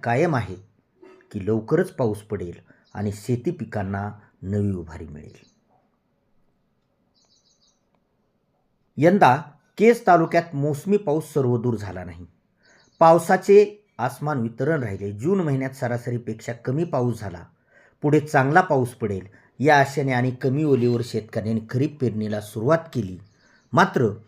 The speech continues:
आता परिस्थिती अशी निर्माण झालेली आहे की जून महिन्यामध्येच आता जे विहिरीमध्ये बोरला पाणी आहे ते पिकांना पाणी देण्याची वेळ आली असल्याने त्या वरच्या पाण्यावर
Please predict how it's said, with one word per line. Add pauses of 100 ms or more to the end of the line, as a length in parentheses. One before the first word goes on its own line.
(160)
आता
परिस्थिती
अशी
निर्माण
झालेली
आहे (560)
की (340)
जून (240)
महिन्यामध्येच (280)
आता (340)
जे (100)
विहिरीमध्ये
बोरला
पाणी
आहे (540)
ते (180)
पिकांना
पाणी
देण्याची (200)
वेळ
आली
असल्याने (520)
त्या (360)
वरच्या
पाण्यावर